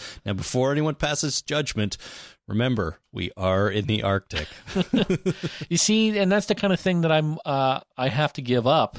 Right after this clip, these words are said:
Speaker 2: in order to not have to put my through, myself through watching all of these episodes.
Speaker 1: <laughs> Okay.
Speaker 2: So, because, you know, I would like to have the willpower to go back and watch all this stuff, but I think the problem was that X-Files was such a pivotal show.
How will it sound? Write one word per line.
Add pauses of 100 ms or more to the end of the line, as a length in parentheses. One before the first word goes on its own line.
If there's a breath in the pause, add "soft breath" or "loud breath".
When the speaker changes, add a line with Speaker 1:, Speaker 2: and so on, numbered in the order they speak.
(140)
Speaker 2:
in
order
to
not
have
to
put
my
through, (140 soft breath)
myself
through
watching
all
of
these
episodes.
Speaker 1:
<laughs>
Okay.
Speaker 2:
So,
because,
you
know,
I
would
like
to
have
the (260)
willpower
to
go
back
and
watch
all
this
stuff, (460 loud breath)
but (540)
I
think
the
problem
was
that
X-Files
was
such
a
pivotal
show.